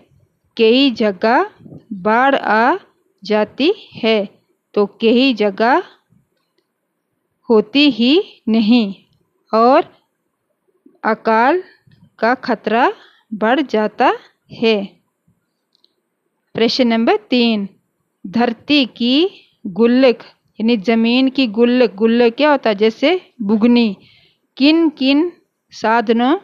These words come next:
से भरती है? यानी धरती की गुल्लक जो है वो किन किन साधनों से भरती है? उत्तर, धरती की गुल्लक भरने का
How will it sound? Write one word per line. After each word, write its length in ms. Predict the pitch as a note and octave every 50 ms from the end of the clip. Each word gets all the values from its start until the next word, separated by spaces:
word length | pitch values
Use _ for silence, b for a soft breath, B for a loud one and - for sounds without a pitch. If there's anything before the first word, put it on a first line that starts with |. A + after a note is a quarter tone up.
| _
से 400 | _ - - - A3+ A3 B3+ C4+
भरती 500 | A#3+ G#3+ A3+ G#3+ G3+ - _ - C#4 G4 B4 - - - - -
है? 220 | A3+ A3+ G#3+ G3
यानी 200 | G3+ G#3 G#3+ A3
धरती 380 | G3 A#3 A3+ G#3+ G#3 - - A#3
की 140 | B3+ C4 G#3+
गुल्लक 440 | F#3 G#3+ G#3+ A3 A3+ B3 D4 D4 - -
जो 140 | - A3 A3
है 200 | A#3+ A#3 C4 C4
वो 180 | A#3+ A#3 B3 B3
किन 280 | B3+ - B3+ C4 C4
किन 320 | B3+ - C#4 D4+ F#4+ G4+ - _ b b b b b b b b b b _ _ - -
साधनों 360 | - A3+ A3+ G#3+ G#3 A3 A3 A3+
से 180 | - - C4
भरती 420 | A3 C4+ A3+ G3+ - - - A3 G#3
है? 400 | F#3+ G#3 F#3 F#3+ - _ _ _ _ _ _ -
उत्तर, 440 | A3+ B3 B3 - B3+ A#3+ G3+ F#3+ - _ _ _ _ _ _ -
धरती 540 | F#3+ A#3 B3 A3+ A#3 A3+ _ - C#4+ C#4+ C4
की 460 | - - A#3+ A#3+ C4+ D#4 D#4+ E4 D#4+
गुल्लक 600 | A#3+ A3+ A3 A3 A3+ A3+ A3+ A#3 B3+ D#4 D4+ - - - _ -
भरने 440 | G#3 G#3 G#3 G#3+ A3 A3+ A3 G#3+ G#3
का 400 | - - G#3+ A3 A#3+ C4+ D4+